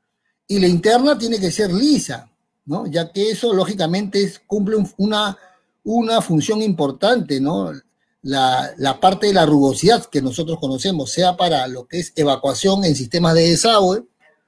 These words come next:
o sistemas a presión para,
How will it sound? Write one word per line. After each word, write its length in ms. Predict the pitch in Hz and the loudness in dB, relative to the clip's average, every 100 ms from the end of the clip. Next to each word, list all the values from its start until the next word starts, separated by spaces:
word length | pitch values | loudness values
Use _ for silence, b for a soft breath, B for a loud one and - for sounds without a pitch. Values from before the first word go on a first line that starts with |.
| _ | _
o 380 | - 226 247 254 _ _ | 2 6 6 4 _ _
sistemas 500 | - - 196 185 175 | -8 -2 0 2 0
a 80 | 180 | 0
presión 580 | 202 - 214 214 240 - _ _ _ _ _ _ - | -2 0 0 0 -6 -12 _ _ _ _ _ _ -4
para, 540 | 208 202 202 196 - | 0 2 2 0 -6